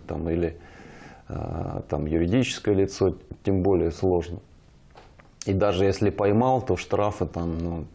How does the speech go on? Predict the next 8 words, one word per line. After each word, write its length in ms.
первый, 520
э, 140
штраф 340
там 160
пятьсот 420
рублей, 500
в 80
общем. 300